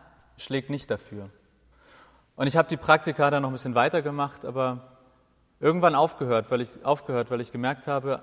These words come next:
eigentlich schlägt mein Herz für die Abende, die ich in der Gemeinde bin und nicht für die Tage, die ich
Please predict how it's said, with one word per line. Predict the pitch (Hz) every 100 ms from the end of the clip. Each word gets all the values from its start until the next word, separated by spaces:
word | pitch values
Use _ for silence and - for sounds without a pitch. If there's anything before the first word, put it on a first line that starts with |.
| -
eigentlich | 120 151 165 151 - - _ _ _ _ _ _
schlägt | - 143 135
mein | 135
Herz | 127 139 -
für | -
die | 127 117 127
Abende, | 120 135 156 135
die | 123
ich | 120
in |
der | 127
Gemeinde | 120 120 147 123
bin | 104 101 101 _ _ _ _ -
und | 120
nicht | 131
für | - 123
die | 117
Tage, | 127 123 135 117
die | 120
ich | 113